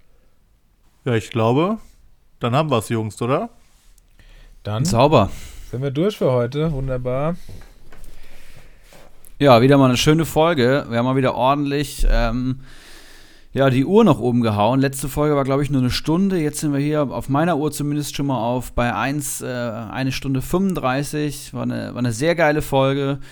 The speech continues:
Speaker 3: Weniger Saufgeschichten vom Wochenende. Dafür umso mehr Comunio-Content. Aber ich glaub, das spielt allen in die Karten, außer uns. Ähm, aber wir holen das natürlich nach.
Speaker 2: So sieht's
Speaker 3: Habt eine
Speaker 2: aus.
Speaker 3: gute Woche.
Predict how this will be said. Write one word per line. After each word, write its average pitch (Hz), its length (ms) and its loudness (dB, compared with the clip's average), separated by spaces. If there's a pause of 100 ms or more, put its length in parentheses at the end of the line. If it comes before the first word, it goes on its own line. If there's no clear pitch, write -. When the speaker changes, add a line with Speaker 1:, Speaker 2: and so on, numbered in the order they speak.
(100)
Speaker 3:
Weniger 151 380 2
Saufgeschichten 135 680 -2
vom 120 200 -2
Wochenende. 123 680 -2 (240)
Dafür 120 520 0
umso 139 220 0
mehr 135 160 0
Comunio-Content. 123 1040 -2
Aber 92 140 -6
ich 95 100 -10
glaub, 107 320 -6 (400)
das 131 160 0
spielt 143 260 2
allen 143 280 2
in 139 80 0
die 135 80 0
Karten, 123 420 -2
außer 110 300 -4
uns. 117 400 -4 (640)
Ähm, 104 260 0
aber 104 160 0
wir 107 100 0
holen 110 140 2
das 104 140 -4
natürlich - 300 -8
nach. - 260 -10 (400)
Speaker 2:
So 104 240 -10
sieht's 104 180 -8
Speaker 3:
Habt 127 160 2
eine 101 80 0
Speaker 2:
aus. 147 60 0
Speaker 3:
gute 147 240 2
Woche. 165 400 2